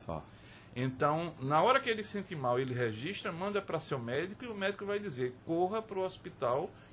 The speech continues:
Speaker 2: que você tá com essa arritmia.
Speaker 1: Uhum.
Speaker 2: Então, hoje, como você falou, Aldo, principalmente na cardiologia, mas isso em toda a medicina, mas a cardiologia, sou suspeito porque sou cardiologista, mas so-, os três somos, então a gente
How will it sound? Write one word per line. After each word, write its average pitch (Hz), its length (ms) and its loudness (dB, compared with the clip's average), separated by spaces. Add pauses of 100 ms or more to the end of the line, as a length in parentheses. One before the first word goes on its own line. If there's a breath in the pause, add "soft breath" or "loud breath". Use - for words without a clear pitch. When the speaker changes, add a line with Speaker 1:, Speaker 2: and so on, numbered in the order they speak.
Speaker 2:
que 151 60 -8
você 151 280 -2
tá 117 220 2
com 127 100 -8
essa 139 160 -8
arritmia. 175 560 -8 (180)
Speaker 1:
Uhum. 85 360 -8 (100)
Speaker 2:
Então, 214 360 0
hoje, 214 300 6
como 175 220 -4
você 147 260 -2
falou, 135 380 0
Aldo, 113 340 2 (720)
principalmente 170 640 -2
na 156 240 2
cardiologia, 127 840 -2
mas 127 280 -2
isso 139 240 -6
em 135 120 -2
toda 139 320 2
a - 20 -2
medicina, 117 580 -4
mas 151 500 -4
a 175 180 4
cardiologia, 120 960 -4 (720 soft breath)
sou - 220 -2
suspeito 139 580 -2
porque 120 240 -6
sou 120 220 -4
cardiologista, 117 760 -2
mas 131 260 0
so-, - 240 0
os 147 220 -2
três 123 260 2
somos, 180 380 -2
então 151 240 -2
a 127 80 0
gente 120 160 -4